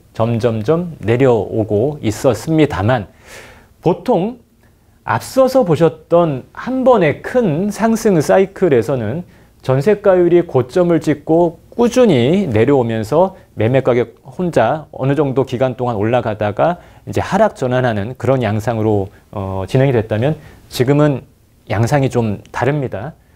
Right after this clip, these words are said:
어, 그래프가 좀 작아서 안 보이실 수도 있겠습니다만, 전세가율이 지난 삼 개월 동안 계속 올라가고 있습니다. 매매 가격도 올라가고 있습니다만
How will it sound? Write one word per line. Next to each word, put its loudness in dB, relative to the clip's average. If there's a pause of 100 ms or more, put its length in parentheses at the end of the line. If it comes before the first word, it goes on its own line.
(520)
어, -4
그래프가 2
좀 0
작아서 2
안 -8
보이실 -2
수도 -6 (100)
있겠습니다만, -4 (500)
전세가율이 2 (420)
지난 2
삼 0
개월 4
동안 -4
계속 -8
올라가고 2
있습니다. -8
매매 0
가격도 0
올라가고 0
있습니다만 -8